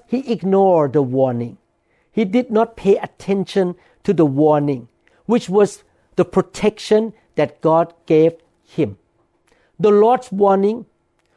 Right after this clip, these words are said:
was one of the way of divine protection.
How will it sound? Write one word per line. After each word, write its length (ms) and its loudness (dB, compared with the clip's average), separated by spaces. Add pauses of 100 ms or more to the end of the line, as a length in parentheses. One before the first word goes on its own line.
was 200 0
one 460 -2
of 200 -6
the 100 2
way 440 2
of 260 -6
divine 840 -2 (220)
protection. 680 -6